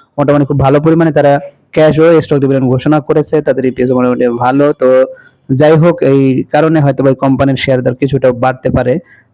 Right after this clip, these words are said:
তো আপনারা যারা উক্ত কোম্পানির ডিভিডেন্ড গুলো পেতে চান, অবশ্যই আপনাদেরকে তেইশে এপ্রিল দুই হাজার পঁচিশের পূর্বে উক্ত কোম্পানির শেয়ার ধারণ করতে হবে। তো এখন আমি চলে যাব আজকের দিনে গুরুত্বপূর্ণ কিছু নিউজে। শেয়ার বাজারে সূচক বাড়লেও লেনদেনের বড়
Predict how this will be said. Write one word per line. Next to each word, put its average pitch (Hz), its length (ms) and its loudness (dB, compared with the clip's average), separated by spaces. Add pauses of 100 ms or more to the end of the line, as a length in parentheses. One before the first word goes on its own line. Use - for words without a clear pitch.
(100)
তো 127 200 2
আপনারা 127 440 2
যারা 147 240 2
উক্ত 139 220 -2
কোম্পানির 156 400 0 (420)
ডিভিডেন্ড 156 340 2
গুলো 156 160 2
পেতে 170 280 0
চান, 165 160 0
অবশ্যই 147 360 0
আপনাদেরকে 131 400 -2
তেইশে 143 320 -2
এপ্রিল 131 300 0
দুই 123 100 0
হাজার 123 200 -2
পঁচিশের 143 540 -4
পূর্বে 151 200 -2
উক্ত 135 140 -4
কোম্পানির 131 520 -2 (380)
শেয়ার 143 300 -2
ধারণ 127 280 -2
করতে 131 320 -4
হবে। 110 260 -2 (400)
তো 165 60 2
এখন 165 200 2
আমি 165 120 2
চলে 170 200 2
যাব 165 180 2
আজকের 156 240 2
দিনে 156 160 0
গুরুত্বপূর্ণ 147 380 0
কিছু 135 280 -2
নিউজে। 120 420 0 (960)
শেয়ার 185 300 2
বাজারে 190 300 4
সূচক 196 280 0
বাড়লেও 165 400 2
লেনদেনের 165 500 0
বড় 156 240 2